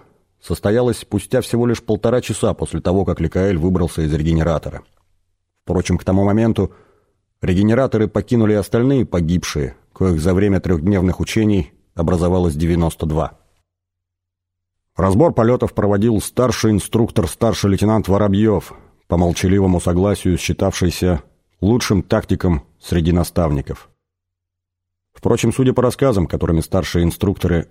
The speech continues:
начали баловать своих учеников из первого потока, ныне назначенных инструкторами новых курсантов, это было объяснимо. Несмотря на то, что майор Скорцени имел большую календарную боевую выслугу,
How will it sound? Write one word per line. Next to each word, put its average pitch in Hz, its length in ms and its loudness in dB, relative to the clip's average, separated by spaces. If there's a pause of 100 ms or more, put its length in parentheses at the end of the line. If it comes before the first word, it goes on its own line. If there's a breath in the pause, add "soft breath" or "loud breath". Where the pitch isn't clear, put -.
начали 85 400 0
баловать 87 420 0
своих 85 280 -2
учеников 82 560 -2 (120)
из 82 160 -4
первого 80 440 0
потока, 92 480 -2 (580 soft breath)
ныне 131 320 4
назначенных 104 600 0
инструкторами 98 600 0
новых 95 440 2
курсантов, 85 680 -2 (160)
это 95 160 0
было 104 200 4
объяснимо. 95 600 0 (1400)
Несмотря 113 400 2
на 127 80 2
то, 135 100 0
что 123 140 -2
майор 113 260 0
Скорцени 110 560 0
имел 110 220 2
большую 98 640 2
календарную 90 760 2
боевую 92 540 2
выслугу, 87 640 -2